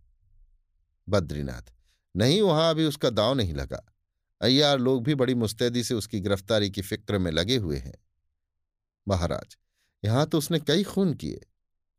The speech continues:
बद्रीनाथ, शहर में आते ही मुझे खबर लग चुकी है,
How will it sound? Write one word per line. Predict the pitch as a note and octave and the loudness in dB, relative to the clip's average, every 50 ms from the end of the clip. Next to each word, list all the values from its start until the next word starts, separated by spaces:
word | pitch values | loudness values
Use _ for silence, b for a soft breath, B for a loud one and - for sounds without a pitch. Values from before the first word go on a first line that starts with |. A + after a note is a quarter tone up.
| _ _ _ _ _ _ _ _ _ _ _ _ - | _ _ _ _ _ _ _ _ _ _ _ _ -2
बद्रीनाथ, | F2 G#2 G2 D#2+ E2+ E2+ D#2+ C#2 B1+ A1+ G1+ - - - _ _ _ _ _ _ _ _ _ _ _ | 0 0 0 0 -2 -4 -4 -4 -6 -8 -12 -16 -18 -20 _ _ _ _ _ _ _ _ _ _ _
शहर | - - C#3 C#3 D3 D#3+ | -2 2 2 4 4 4
में | F3 F3 E3 | 2 2 2
आते | D#3 D3 C#3+ C#3+ D#3+ | 2 2 2 2 2
ही | D#3+ D#3+ | 0 2
मुझे | D#3 D3+ C#3 C#3+ | 2 0 0 -2
खबर | - - B2 B2+ C3+ A#2+ | 0 0 0 0 0 2
लग | G#2 G#2+ A2 A2 | 0 0 -2 -2
चुकी | - - - C3+ G#2+ | -8 -10 -8 -6 -6
है, | E2+ A2+ | -6 -6